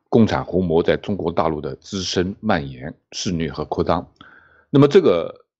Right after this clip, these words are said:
扩张啊，这个滋生和扩张是和这个孙中山是有很大关系的啊。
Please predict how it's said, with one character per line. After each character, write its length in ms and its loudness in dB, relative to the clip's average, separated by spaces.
扩 160 0
张 240 0
啊， 260 -14
这 100 -20
个 120 -12
滋 220 -14
生 260 -4
和 160 -8
扩 180 -8
张 240 -2
是 160 -6
和 160 -6
这 100 -10
个 460 -6
孙 220 0
中 100 4
山 220 0
是 100 -8
有 100 0
很 200 -6
大 100 -8
关 240 -4
系 80 -8
的 80 -16
啊。 180 -10